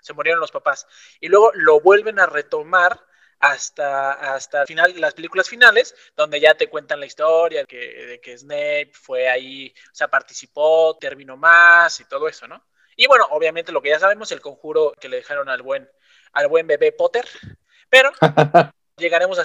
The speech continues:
Speaker 1: a esas preguntas en su momento.
Speaker 2: Sí, exacto, como cualquier este hecho, vámonos por partes, y aquí tú mencionaste un personaje que es súper clave en esta...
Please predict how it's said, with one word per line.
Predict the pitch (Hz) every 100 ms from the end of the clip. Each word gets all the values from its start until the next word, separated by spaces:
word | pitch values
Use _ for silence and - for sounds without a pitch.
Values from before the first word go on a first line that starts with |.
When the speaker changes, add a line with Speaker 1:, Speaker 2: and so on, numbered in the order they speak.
| 180
Speaker 1:
a | 170
esas | 170
preguntas | 165 160 180 180
en | 151
su | 131
momento. | 123 117 _ _ _ -
Speaker 2:
Sí, | 202
exacto, | 170 190 180
como | 160 175 180 175 175 _ _ _ -
cualquier | 190 180 220
este | 233 226 190
hecho, | 185 226
vámonos | 202 190 185 160
por | - 123
partes, | 151 151 214
y |
aquí | 175 196
tú | 180
mencionaste | 190 175 160 160 180
un | 165
personaje | 151 147 - 175
que | 165
es | 160 -
súper | 208 208 196
clave | 156 170 165 165 143 135
en | - 135
esta... | 143 - 151 139 131 117